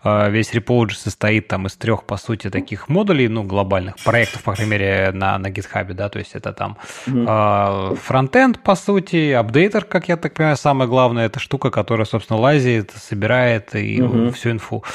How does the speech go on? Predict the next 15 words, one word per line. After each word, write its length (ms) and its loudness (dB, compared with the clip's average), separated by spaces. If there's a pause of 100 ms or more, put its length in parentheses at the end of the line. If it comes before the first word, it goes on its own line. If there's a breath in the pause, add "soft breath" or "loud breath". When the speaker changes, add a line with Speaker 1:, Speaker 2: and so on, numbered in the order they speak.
(320 loud breath)
Speaker 1:
И 80 -4
еще 320 2
там 200 0
некие 260 -2
какие-то 300 -4
правила, 380 0
собственно 420 -8
говоря, 220 0
сбора, 320 0
я 80 -4
так 180 -14
понимаю, 480 -8
или 80 -10
там 180 -8
обработки. 600 -2